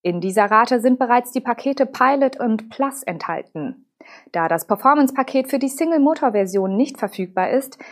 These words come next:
ist der Polestar zwei im A D A C-Angebot dadurch quasi voll ausgestattet.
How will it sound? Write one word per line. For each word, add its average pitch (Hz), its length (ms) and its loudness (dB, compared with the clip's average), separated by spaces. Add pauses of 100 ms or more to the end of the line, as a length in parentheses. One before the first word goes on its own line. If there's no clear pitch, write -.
(140)
ist 302 180 -4
der 359 80 4
Polestar 320 540 0
zwei 233 280 0
im 196 220 -2
A 180 140 -4
D 180 120 -4
A 180 140 -4
C-Angebot 233 640 0
dadurch 262 320 2
quasi 220 400 -2
voll 277 380 -2
ausgestattet. - 920 -4